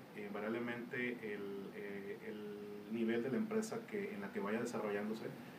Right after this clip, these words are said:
si estamos hablando desde empresa familiar, mipyme, eh, pyme, etcétera, eh, lo mejor es plantearse y visualizarse, eh, a qué,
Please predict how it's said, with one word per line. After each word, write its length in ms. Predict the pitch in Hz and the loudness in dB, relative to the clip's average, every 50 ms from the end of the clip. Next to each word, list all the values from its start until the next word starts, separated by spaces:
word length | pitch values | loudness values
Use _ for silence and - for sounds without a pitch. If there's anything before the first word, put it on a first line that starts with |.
| - - - | -10 -10 -10
si 200 | - - - 107 | -8 -6 -4 -4
estamos 360 | 98 - - 104 104 113 110 107 | -4 -2 -2 2 2 2 4 4
hablando 420 | 110 104 101 101 98 110 107 98 | 4 2 2 4 6 6 6 6
desde 840 | 98 98 95 92 - 92 95 95 95 92 92 92 92 92 92 92 92 | 4 2 2 0 0 0 0 0 2 0 0 0 0 0 0 0 0
empresa 240 | 90 92 98 - 107 | -2 -2 -2 -2 0
familiar, 720 | 104 101 98 95 95 104 107 107 110 110 113 113 113 110 | 0 2 2 4 6 6 6 6 6 6 6 6 6 4
mipyme, 840 | 107 101 98 98 - - - 110 113 113 113 113 113 113 113 110 110 107 101 95 | 4 2 0 -2 -2 -2 2 6 6 8 8 6 6 6 6 4 4 4 2 0
eh, 360 | - - 95 92 92 90 87 87 - | -2 -2 0 0 0 0 0 -2 2
pyme, 340 | 113 113 113 113 113 110 107 | 4 6 8 8 8 8 6
etcétera, 380 | 101 - - 110 110 - - - - - - - - - - - - - - - - - | 4 4 2 2 2 4 0 0 -2 -4 -8 -10 -10 -10 -10 -10 -10 -10 -10 -10 -4 0
eh, 160 | 123 117 120 | 4 6 6
lo 80 | 117 120 | 8 8
mejor 260 | 117 117 127 139 147 | 6 8 10 12 12
es 200 | 151 151 151 - | 12 12 12 8
plantearse 720 | - 160 151 143 131 127 - 139 131 131 135 131 - - | 4 4 6 6 6 8 8 10 10 10 8 6 2 2
y 20 | 139 | 2
visualizarse, 880 | 135 127 - 113 110 104 101 - - 120 117 117 117 - 135 135 135 131 - - - - - - | 2 4 6 6 6 6 6 4 8 8 8 8 8 8 8 8 8 8 4 -2 -8 -10 -2 0
eh, 360 | 117 110 104 107 104 101 101 - - - - | 2 4 6 6 6 4 2 0 -4 -8 0
a 300 | - 113 113 113 110 110 110 - - | 4 6 8 8 8 8 6 2 6
qué, 460 | 131 135 135 143 143 147 151 151 | 10 12 12 12 12 10 8 6